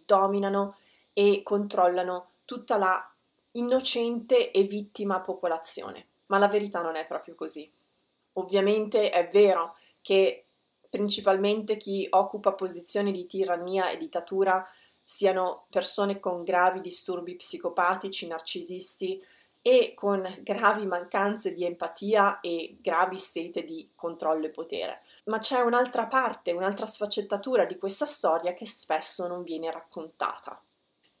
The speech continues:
E questo video ha l'obiettivo di raccontare quest'altra sfaccettatura. Vedete, i tiranni e i dittatori, infatti, non sono esseri che spuntano dal nulla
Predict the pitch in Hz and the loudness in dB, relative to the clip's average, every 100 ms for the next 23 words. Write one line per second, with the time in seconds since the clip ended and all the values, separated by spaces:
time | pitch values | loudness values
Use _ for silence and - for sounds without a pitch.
0 | _ 220 214 233 - 269 226 208 220 - | _ 0 2 6 8 8 2 2 2 4
1 | 180 185 185 240 240 - 165 160 165 - | 4 4 2 -4 -8 -10 -8 -4 -4 -6
2 | - 180 - 185 190 185 220 226 214 175 | -10 -10 -8 -2 -2 -2 -4 -4 -4 -2
3 | 165 175 - 208 - - 160 160 - 165 | 0 -2 -4 0 2 2 0 -2 -6 -4
4 | - - 160 - - 143 - - - _ | -4 -4 -6 -8 -10 -16 -14 -18 -18 _
5 | _ _ _ 220 233 247 247 226 - 254 | _ _ _ -2 4 6 6 2 2 -4
6 | 277 262 233 277 294 214 220 208 202 214 | 2 4 4 2 0 -2 -2 -2 4 4
7 | 190 190 202 180 185 - 220 220 - 277 | 4 2 4 4 4 -2 -4 0 2 2
8 | 311 220 - - 202 202 - - - 226 | 2 2 4 2 0 -2 0 0 0 -4
9 | 233 233 180 190 196 180 165 170 170 - | 0 0 2 2 0 -2 -6 0 0 0